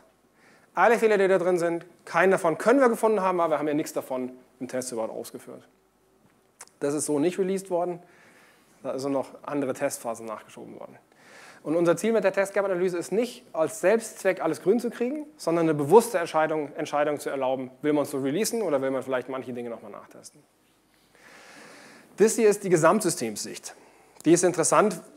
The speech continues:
wenn es ein großes Release gibt, wo es vielleicht sogar einen Code-Freeze gibt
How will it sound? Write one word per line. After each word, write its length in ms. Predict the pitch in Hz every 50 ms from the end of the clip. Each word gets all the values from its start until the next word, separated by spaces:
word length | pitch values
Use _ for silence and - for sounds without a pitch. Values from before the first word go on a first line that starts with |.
| 277 214 -
wenn 160 | - 147 165 185
es 120 | - -
ein 360 | 170 156 156 156 151 147 143 - - - _ _ _ -
großes 480 | 135 131 151 190 226 220 226 196 190
Release 300 | 180 180 190 202 185 -
gibt, 400 | - 170 170 165 - - - - - - _ _ _ -
wo 100 | 135 143
es 80 | 135
vielleicht 240 | - 143 143 139 -
sogar 160 | - 127 127
einen 80 | 127 123
Code-Freeze 560 | - 175 202 226 220 - - 190 185 170 -
gibt 380 | - 165 160 151 - - -